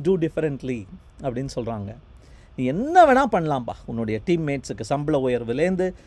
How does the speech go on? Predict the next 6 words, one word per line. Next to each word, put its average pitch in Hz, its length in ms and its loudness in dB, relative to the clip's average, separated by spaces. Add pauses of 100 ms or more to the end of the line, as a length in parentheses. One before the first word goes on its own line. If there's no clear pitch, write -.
(140)
பதவி 156 280 6
உயர்வுலேருந்து 139 560 0
எல்லாம் 320 400 4
நீ 277 60 8
கொடுக்கலாம். 147 420 -2 (920)
அதுல 127 280 -2